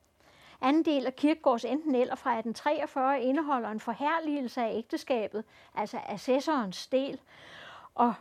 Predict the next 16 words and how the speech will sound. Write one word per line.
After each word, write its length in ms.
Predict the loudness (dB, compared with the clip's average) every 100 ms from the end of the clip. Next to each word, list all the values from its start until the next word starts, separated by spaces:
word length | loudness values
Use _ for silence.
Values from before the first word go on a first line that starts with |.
| -2
køns-, 340 | 4 4 2
og 240 | -2 0 0
en 100 | 2
forherligelse 640 | 2 4 4 4 0 2
af 120 | 0 2
ægteskabet 540 | 0 -2 2 0 2
og 80 | -2
kønsdualismen, 880 | 0 -2 0 2 4 4 2 0 -2
samt 280 | 0 -2 -2
et 100 | -8
kraftigt 460 | 2 2 4 0 0
angreb 480 | -2 0 2 0
på 140 | 0 -6
tanken 460 | -2 -2 -2 -4 -2
om 120 | -6
kvindeemancipation. 1200 | -2 2 2 2 -2 -2 -6 -8 -8 -4 -4 -6